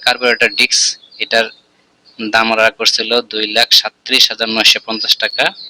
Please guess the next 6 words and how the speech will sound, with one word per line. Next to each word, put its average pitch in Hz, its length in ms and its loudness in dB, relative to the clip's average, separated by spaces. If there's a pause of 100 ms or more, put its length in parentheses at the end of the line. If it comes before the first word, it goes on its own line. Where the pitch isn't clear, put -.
(500)
ঈদ 110 180 -4
অফারে, 127 280 2 (260)
এটার 110 240 -2
দাম 110 100 4 (100)
করছে 113 260 2 (1160)
দুই 110 140 -2